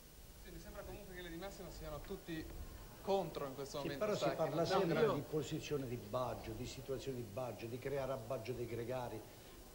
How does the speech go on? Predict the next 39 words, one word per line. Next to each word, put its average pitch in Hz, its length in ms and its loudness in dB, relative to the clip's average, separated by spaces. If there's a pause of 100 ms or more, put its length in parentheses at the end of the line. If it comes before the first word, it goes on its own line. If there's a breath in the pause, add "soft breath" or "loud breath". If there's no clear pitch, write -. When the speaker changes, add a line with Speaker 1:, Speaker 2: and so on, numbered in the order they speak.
(160)
Speaker 2:
Quando 220 500 6
uno 185 180 4
è 156 40 6
un 143 140 2
campione 135 480 0
vero, 117 600 4 (360 loud breath)
con 151 260 2
caratteristiche 139 720 -2
tecniche 131 760 -2 (140)
molto 143 300 0
importanti 127 520 -2
come 123 160 -2
quelle 131 200 0
di 123 60 0
Baggio, 117 360 -2
ma 113 120 -2
anche 139 220 -2
dei 120 160 0
carretti 120 500 0
solidi, 107 480 0
è 110 240 -6
un 131 160 -2
uomo 131 160 -2
di, 120 180 -2 (160 loud breath)
di 143 120 -2
forza, - 500 0 (360 loud breath)
e 226 120 -2
beh, 180 260 0
non 127 360 0
avvengono 135 460 2
tutte 110 240 -4
queste 113 260 -4
discussioni. 110 500 -6
Cioè, 123 140 -2
un 151 180 0
regista, 131 540 0
un 110 100 -6
grande 143 340 2
giocatore, 117 560 0